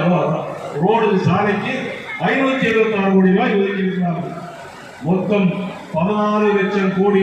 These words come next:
ரூபாய் தமிழ்நாட்டிற்கு தந்தது மோடி அவர்கள். இதற்கு முன்பு காங்கிரஸ் கூட நீங்கள் இருந்தீர்கள்,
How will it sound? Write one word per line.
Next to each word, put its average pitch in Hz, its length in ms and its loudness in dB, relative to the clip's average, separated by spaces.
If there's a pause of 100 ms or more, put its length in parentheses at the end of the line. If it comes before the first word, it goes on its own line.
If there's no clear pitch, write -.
ரூபாய் 226 320 2 (440)
தமிழ்நாட்டிற்கு 190 680 2
தந்தது 208 360 2 (540)
மோடி 208 340 4
அவர்கள். 180 400 2 (1160)
இதற்கு 196 260 2
முன்பு 214 180 0 (120)
காங்கிரஸ் 208 400 2
கூட 214 100 2 (180)
நீங்கள் 208 280 0
இருந்தீர்கள், 214 500 -2